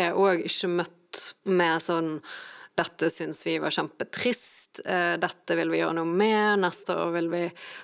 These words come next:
sørge for at det er trygghetsvakter, vi vil være tydeligere på regler", eller,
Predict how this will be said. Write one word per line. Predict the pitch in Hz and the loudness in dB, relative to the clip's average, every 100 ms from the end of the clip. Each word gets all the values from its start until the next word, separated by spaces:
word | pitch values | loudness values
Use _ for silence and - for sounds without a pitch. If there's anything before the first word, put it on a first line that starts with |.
| - | -8
sørge | - 180 170 | -2 0 0
for | - 175 170 165 | 0 2 2 2
at | 160 165 160 - - | 2 0 -2 -8 -6
det | 180 | -2
er | 165 160 160 - | 0 0 -2 2
trygghetsvakter, | 202 190 185 - 180 - - 180 175 175 170 | 4 4 2 0 -2 -2 -4 0 2 2 2
vi | 165 | 0
vil | 165 | 0
være | 170 170 | -2 -2
tydeligere | 170 165 127 - | -2 -2 -2 -2
på | - | 0
regler", | 190 185 180 180 165 | 2 2 2 2 2
eller, | 180 | 0